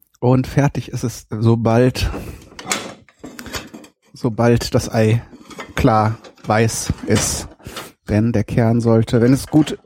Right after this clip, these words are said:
wird, werden, wird, sollte noch flüssig sein. Genau, jetzt haben wir es gleich soweit. Man könnte das entweder mit einem Schaumlöffel rausnehmen oder, wie ich es jetzt versuchen werde,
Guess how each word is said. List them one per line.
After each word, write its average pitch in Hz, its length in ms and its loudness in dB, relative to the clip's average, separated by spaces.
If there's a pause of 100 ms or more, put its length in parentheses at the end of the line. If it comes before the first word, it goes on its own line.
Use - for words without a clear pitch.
wird, - 340 0
werden, 127 300 2 (100)
wird, - 420 -2 (500)
sollte 104 400 0
noch 104 220 2
flüssig - 400 -4
sein. - 360 -8 (1800)
Genau, - 300 -8
jetzt 117 260 -4
haben 110 120 4
wir 95 80 2
es - 120 -2
gleich 101 240 -2
soweit. 117 640 0 (640)
Man - 140 -12
könnte 107 180 2
das 101 160 0
entweder 104 320 0
mit 104 160 2
einem 113 120 2
Schaumlöffel 147 640 2
rausnehmen 120 580 0
oder, 113 480 0 (320)
wie - 80 -4
ich - 60 -6
es - 100 -6
jetzt - 160 -4
versuchen 117 400 2
werde, 110 320 0